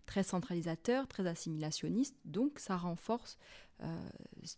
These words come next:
toutes ces interdits religieux, religieux. Et donc, pour revenir à, à un aspect plus corporel, ça impacte aussi sur la mise en jeu du corps. Et on va arriver donc d'un,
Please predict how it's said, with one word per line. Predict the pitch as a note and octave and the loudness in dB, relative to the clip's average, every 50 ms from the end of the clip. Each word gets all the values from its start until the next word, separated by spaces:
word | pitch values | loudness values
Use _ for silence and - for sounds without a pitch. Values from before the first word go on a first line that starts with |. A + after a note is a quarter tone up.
| - | -6
toutes | - - C#4 - | -2 -2 -2 0
ces | - - - E3+ E3+ | 0 2 4 4 4
interdits | E3 D#3+ F3 E3+ D#3+ F3 E3+ | 2 2 0 0 0 0 0
religieux, | D#3+ E3 E3 D#3+ D#3 F#3+ D4 D#4+ - - - - - _ - - - - | 0 0 0 0 4 6 6 6 6 4 -2 -12 -20 _ -20 -20 -8 0
religieux. | - F#3 F#3 F3+ E3 F3+ A#3+ A3 - - | 4 4 6 6 6 8 8 8 8 8
Et | G#3 F#3+ | 8 10
donc, | D#3+ G#3 B3 D#4 E4 - - - - - - - - - - - | 10 10 10 10 8 2 -6 -12 -12 -12 -10 -10 -10 -12 -4 0
pour | - - E3+ | 4 6 8
revenir | F#3 F3+ F#3+ G3 G3+ G#3 F#3+ F3 | 10 10 10 10 10 10 8 6
à, | E3+ E3 - - - | 4 2 0 -2 0
à | D3+ | 2
un | D#3 D3+ D#3 D#3 D#3+ | 2 4 4 4 4
aspect | D#3+ D#3+ - - - E3+ E3 | 4 2 2 4 4 4 4
plus | - - - - | 2 0 -4 0
corporel, | - - D#3+ - - D#3+ D#3+ E3+ G#3+ B3+ D4+ D#4 - | 0 2 2 2 4 4 6 8 8 8 8 6 6
ça | - - G3+ F3+ | 6 8 10 10
impacte | F3+ F#3 F#3+ - D#4 E4 - - - G3+ | 10 10 8 8 6 4 4 4 2 4
aussi | F#3 - - C#4 | 4 4 4 2
sur | - - F#3 | 2 2 2
la | F3 F3 | 4 4
mise | F3+ F3 F3+ | 4 4 4
en | F3 E3+ | 2 2
jeu | F#3 G#3+ | 2 0
du | F#3+ F#3+ | 0 -2
corps. | - - - D#3 D#3 - - - - - - - - - - - - - - | -2 0 0 0 0 -2 -8 -18 -20 -20 -20 -18 -18 -16 -16 -18 -18 -12 0
Et | - F#3+ G3+ | 4 6 6
on | G3+ F#3+ | 8 8
va | F#3+ F#3+ F#3+ F#3+ | 8 8 8 6
arriver | F#3+ F3+ G3 G3+ F#3+ A3 G#3 | 6 6 4 6 6 6 6
donc | F3+ F#3 F#3 F3 D#3+ D3 | 8 6 6 6 4 4
d'un, | E3 D#3+ D#3 D#3 D#3 D3+ D3+ D3 C#3+ | 2 2 4 4 2 2 0 0 0